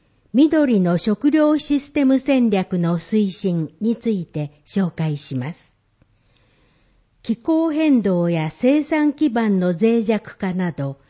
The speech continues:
国内外の課題を背景に、二千二十一年五月に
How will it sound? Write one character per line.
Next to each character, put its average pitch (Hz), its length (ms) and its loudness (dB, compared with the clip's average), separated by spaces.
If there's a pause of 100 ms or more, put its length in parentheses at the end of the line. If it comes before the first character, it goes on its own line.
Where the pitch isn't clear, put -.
(400)
国 269 320 0
内 277 240 2
外 202 260 0
の 185 140 0
課 208 200 -4
題 220 320 0
を 208 120 0
背 202 220 -2
景 185 340 -2
に、 165 340 -4 (520)
二 214 120 4
千 285 320 2
二 247 160 4
十 220 220 0
一 190 380 0
年 160 340 -2
五 254 140 2
月 208 340 -4
に 151 260 -2